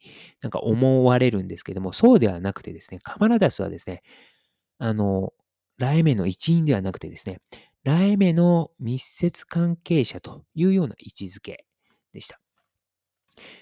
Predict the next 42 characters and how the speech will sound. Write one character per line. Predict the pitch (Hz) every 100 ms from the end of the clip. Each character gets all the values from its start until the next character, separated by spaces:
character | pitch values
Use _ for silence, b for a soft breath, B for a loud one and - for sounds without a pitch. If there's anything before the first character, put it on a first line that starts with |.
| B -
で、 | 135 127 101
ス | - -
レ | 180 269 277
ー |
ニ | 139
ョ | 101
ス、 | - 90 - _
え | - 101
ー、 | 98
い | 101
わ |
ゆ | 101
る | 95 - -
ラ | 110 139
エ | 156
メ | 139 113
の | 113 127
支 | -
配 | 110 120 110
下 | 95
に | 95
あ |
る | 90
ヒ | -
ス | -
パ | - 104
ニ | 101
ッ |
ク | -
系 | 98
ス | 90
ト | 101
リ | 92
ー |
ト | 92
ギ | 95
ャ |
ン | 90
グ |
で | 90
す | -
ね。 | 107